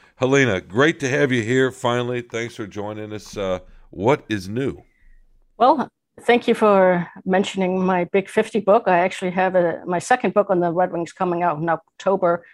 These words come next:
Speaker 2: called On the Clock, Behind the Scenes the, at the Draft with the Detroit Red Wings. So,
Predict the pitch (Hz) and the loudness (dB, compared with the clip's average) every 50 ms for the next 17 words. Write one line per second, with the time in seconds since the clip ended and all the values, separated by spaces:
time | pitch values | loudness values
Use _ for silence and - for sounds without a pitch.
0 | - _ _ _ _ _ - - 175 170 160 156 - 147 185 180 185 180 175 - | -20 _ _ _ _ _ -6 -2 0 0 2 2 2 2 2 2 0 -2 -4 -2
1 | - 180 175 180 180 - - - _ - 165 165 175 175 180 175 175 - - 190 | 0 2 2 2 0 -4 -12 -18 _ -10 -8 -6 -6 -6 -6 -8 -10 -6 -2 -2
2 | 185 185 175 - - - 147 160 156 185 - _ - 175 156 - 156 - 175 160 | 0 0 -2 -4 -8 -6 -4 -4 -4 -4 -4 _ -2 -2 -2 -2 0 2 4 4
3 | 170 170 - - 170 160 160 147 165 156 - - 175 143 - 160 170 165 170 151 | 4 2 0 -4 -2 -2 -2 -2 -2 -2 0 0 0 2 2 2 2 2 2 0
4 | 143 156 170 180 - - - 170 151 147 170 - | 0 0 -2 -4 -6 -4 0 2 2 2 0 -2